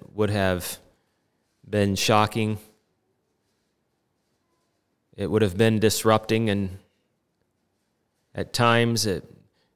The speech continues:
infuriated those who were inquiring.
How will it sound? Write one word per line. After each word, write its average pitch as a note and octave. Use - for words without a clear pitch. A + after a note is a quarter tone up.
infuriated A2+
those A2+
who A2
were G2
inquiring. G#2+